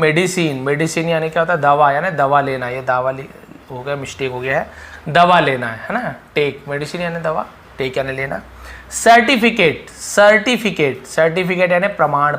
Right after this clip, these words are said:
पत्र, ये भी पत्र है, ठीक है, पात्र नहीं, प्रमाण पत्र।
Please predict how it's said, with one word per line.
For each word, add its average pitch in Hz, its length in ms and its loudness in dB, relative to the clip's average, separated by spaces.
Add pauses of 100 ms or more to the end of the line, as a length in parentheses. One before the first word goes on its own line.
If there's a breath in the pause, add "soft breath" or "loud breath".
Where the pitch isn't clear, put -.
पत्र, 120 380 -6 (460 loud breath)
ये 135 100 -6
भी 165 220 -4 (100)
पत्र 151 300 0
है, 123 160 -6
ठीक 151 160 -8
है, 175 60 -2
पात्र 139 380 -2
नहीं, 151 140 -4
प्रमाण 139 400 -2 (120)
पत्र। 107 400 -4